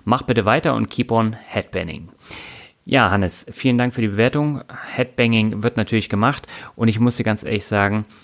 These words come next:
ich wäre auch dankbar gewesen, wenn ich das Wissen mit zwanzig schon gehabt hätte. Ich glaub, ich hätte zigtausend Euro gespart und hätte jetzt vom Zinseszins profitiert.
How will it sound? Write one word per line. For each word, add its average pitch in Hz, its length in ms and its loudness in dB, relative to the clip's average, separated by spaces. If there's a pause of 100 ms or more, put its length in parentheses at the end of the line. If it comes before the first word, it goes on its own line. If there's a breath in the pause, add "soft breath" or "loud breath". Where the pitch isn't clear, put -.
(280 soft breath)
ich 120 200 0
wäre 113 220 4
auch 117 140 0
dankbar 104 380 0
gewesen, 98 380 2
wenn 95 120 2
ich 92 120 -4
das - 180 -2
Wissen 104 300 0
mit 92 120 -2
zwanzig 107 380 0
schon 98 180 -2
gehabt 90 320 -4
hätte. 110 280 0
Ich 101 180 -6
glaub, 107 180 0
ich - 140 -6
hätte 104 180 -2
zigtausend 104 720 0
Euro 101 440 2 (420 loud breath)
gespart 101 600 2
und - 380 0
hätte - 320 -2
jetzt 104 460 0
vom 202 320 -2
Zinseszins 104 560 0
profitiert. 101 640 -2